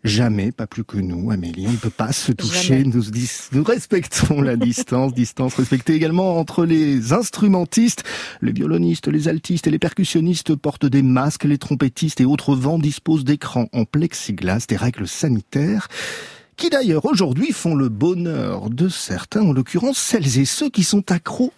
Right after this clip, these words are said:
Speaker 1: à la propreté.
Speaker 2: Et c'est à lire dans Le Parisien, la revanche des maniaques.
Speaker 1: Mais oui, la maniaquerie qui jusqu'alors était plutôt considérée comme un défaut,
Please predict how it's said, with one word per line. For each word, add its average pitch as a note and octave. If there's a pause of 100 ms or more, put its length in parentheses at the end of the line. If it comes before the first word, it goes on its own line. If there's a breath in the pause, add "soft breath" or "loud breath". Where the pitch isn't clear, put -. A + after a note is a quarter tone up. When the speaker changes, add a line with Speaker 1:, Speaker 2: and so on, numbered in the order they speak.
Speaker 1:
à -
la C#3
propreté. B2+
Speaker 2:
Et G#3
c'est -
à G#3
lire A3+
dans G3+
Le F3+
Parisien, B3
la A3+
revanche C#4
des G3+
maniaques. B3
Speaker 1:
Mais A#3
oui, A3
la E3+
maniaquerie G3
qui C#3+
jusqu'alors D#3+
était D3
plutôt F3
considérée F#3+
comme A#3
un A3+
défaut, F#3